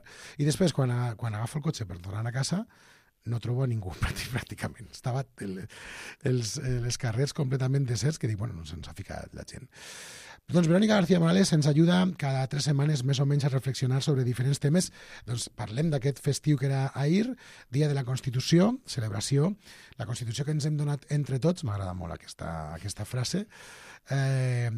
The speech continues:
una constitució de la que em volies parlar, i especial referència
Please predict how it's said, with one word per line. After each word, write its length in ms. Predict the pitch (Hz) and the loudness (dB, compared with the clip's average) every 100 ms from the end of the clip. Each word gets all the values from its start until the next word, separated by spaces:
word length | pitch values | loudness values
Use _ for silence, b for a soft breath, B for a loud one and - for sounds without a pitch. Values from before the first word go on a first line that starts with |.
| 120 | -2
una 160 | 139 165 | -2 0
constitució 640 | 190 202 170 160 180 208 | -2 0 0 2 2 4
de 60 | 220 | 4
la 80 | |
que 100 | 147 143 | 2 2
em 120 | 131 | 2
volies 320 | 127 147 185 | 2 2 0
parlar, 400 | - 135 143 120 90 B B B B - | 0 2 2 0 -4 B B B B -2
i 300 | 147 143 139 | 2 2 0
especial 360 | - - 151 196 | -2 0 2 2
referència 500 | 220 214 214 226 | 2 0 2 0